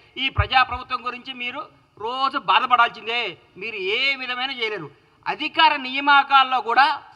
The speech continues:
సమ సమాజం పాటించింది మా ప్రభుత్వం. ఎవ్వరికి ఎక్కడ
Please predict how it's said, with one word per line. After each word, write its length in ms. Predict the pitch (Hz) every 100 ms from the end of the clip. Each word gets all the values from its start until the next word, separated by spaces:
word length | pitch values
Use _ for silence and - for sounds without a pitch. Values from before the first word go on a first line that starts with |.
| -
సమ 200 | 208 254
సమాజం 460 | 240 233 240 247 226
పాటించింది 500 | 214 208 190 202 185
మా 120 | 170
ప్రభుత్వం. 480 | 147 143 151 151 113 _ _ _ _ 165
ఎవ్వరికి 600 | 254 254 277 262 226 131 - _ 156
ఎక్కడ 480 | 240 220 277 269 139